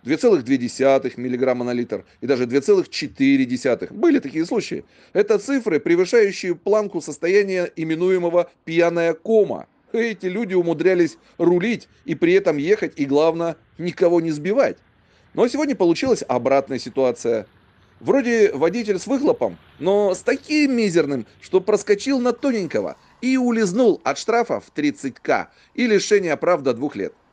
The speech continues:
Если же от этой частной везухи выйти на обобщение, то за три дня рейда гаишники в нашей любимой опорной области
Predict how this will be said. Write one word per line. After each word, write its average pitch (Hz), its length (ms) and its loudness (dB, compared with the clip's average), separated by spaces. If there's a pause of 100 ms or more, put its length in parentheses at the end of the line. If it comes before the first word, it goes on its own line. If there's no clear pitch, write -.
(320)
Если 254 300 -2
же 226 160 4
от 220 80 -2
этой 202 180 0
частной 170 460 -2
везухи 131 540 -4
выйти 151 340 -6
на 143 200 -2
обобщение, 107 760 -4 (460)
то 233 600 2
за 156 220 0
три 247 300 -4
дня 170 440 -4
рейда 139 460 0
гаишники 196 640 -4
в 135 100 -6
нашей 131 360 -4
любимой 120 440 -2
опорной 117 500 -2
области 202 600 0